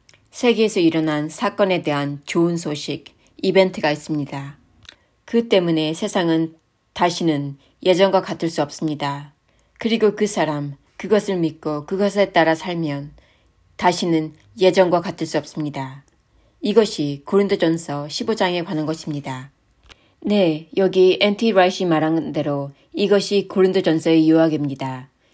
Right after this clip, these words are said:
이것은 우리 같은 인간에게 해당하는 질문입니다. 만약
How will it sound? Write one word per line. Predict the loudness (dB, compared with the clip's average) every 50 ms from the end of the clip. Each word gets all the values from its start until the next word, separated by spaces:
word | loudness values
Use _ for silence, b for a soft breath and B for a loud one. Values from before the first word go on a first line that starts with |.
| _ _ -2
이것은 | 4 4 4 4 4 0 -2 0
우리 | 0 0 0 2
같은 | 2 0 0 0 -4 -2 -2 -2 -2 -4 -8 b b
인간에게 | b -4 0 0 2 2 2 2 0 0 -2 -4 -4 -6 -8 b b b b
해당하는 | 0 2 2 2 2 2 0 -2 -4 -4
질문입니다. | -2 -2 0 2 2 0 0 0 -2 -4 -4 -6 -6 -6 -10 -14 _ _ _ _ _ _ _ _ _ _ _ _
만약 | -4 0 0 0 2 2 0 0 -2